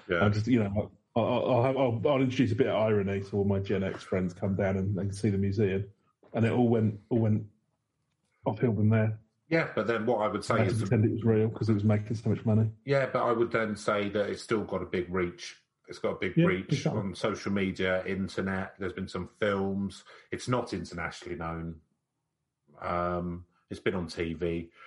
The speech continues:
Speaker 1: So I'm gonna give it a, let's have a look what I've scribbled here. Difficult to tell. Uh, it looks like a six to me, so I'm giving it a six for Reach.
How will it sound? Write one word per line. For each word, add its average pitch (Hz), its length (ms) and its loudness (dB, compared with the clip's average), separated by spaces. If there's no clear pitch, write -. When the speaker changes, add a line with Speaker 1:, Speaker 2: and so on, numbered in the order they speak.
Speaker 1:
So 151 340 2
I'm 170 180 0
gonna 156 180 2
give 147 240 0
it 135 280 2
a, 120 760 2
let's 110 180 -4
have 104 140 -2
a 101 40 -2
look - 300 -6
what 101 140 2
I've 98 340 -2
scribbled 98 460 -6
here. 117 400 -2
Difficult - 360 -8
to 92 100 -14
tell. 101 480 -4
Uh, 107 320 -4
it - 80 -10
looks 139 220 -2
like 127 120 -2
a 135 40 -8
six - 460 -4
to 95 60 -8
me, 117 300 -2
so 113 140 -2
I'm 110 80 -2
giving 101 240 -2
it 90 80 -6
a - 40 -12
six - 380 -8
for - 140 -2
Reach. - 480 -4